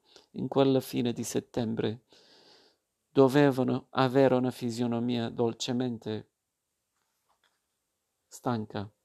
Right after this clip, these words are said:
esalare la migliore espressione della loro anima. Dopo undici anni da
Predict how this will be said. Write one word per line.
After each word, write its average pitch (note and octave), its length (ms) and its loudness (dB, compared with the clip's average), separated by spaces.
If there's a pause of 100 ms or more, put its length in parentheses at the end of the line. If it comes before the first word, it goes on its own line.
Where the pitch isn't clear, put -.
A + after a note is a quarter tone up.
(120)
esalare A#2+ 640 2
la A2+ 120 -2
migliore A#2 600 0
espressione A2 800 -6 (300)
della A#2 300 4
loro A#2 380 4
anima. A2 520 -6
Dopo C3 380 -2
undici B2+ 500 -4
anni A#2+ 360 -4
da A2+ 200 -8